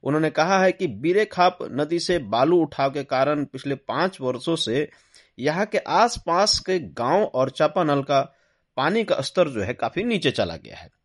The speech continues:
और गर्मी के दिनों में पेयजल का संकट उत्पन्न हो जाता है। दोस्तों, बता दूं कि ग्रामीणों ने उपायुक्त से अविलंब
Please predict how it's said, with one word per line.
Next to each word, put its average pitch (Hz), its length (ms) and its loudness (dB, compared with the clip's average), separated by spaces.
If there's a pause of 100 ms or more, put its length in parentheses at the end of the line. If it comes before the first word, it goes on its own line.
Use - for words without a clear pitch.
(120)
और 127 240 0
गर्मी 165 320 2
के 185 100 -2
दिनों 156 300 0
में 185 140 2
पेयजल 165 480 -2
का 143 120 -4
संकट 135 380 -4
उत्पन्न 175 320 0
हो 107 100 -4
जाता - 300 -14
है। 165 100 -20 (680)
दोस्तों, 170 260 0
बता 196 180 4
दूं 202 100 2
कि 226 120 -10
ग्रामीणों 185 560 2
ने 240 200 2 (340)
उपायुक्त 185 540 0
से 240 160 0 (160)
अविलंब 196 560 2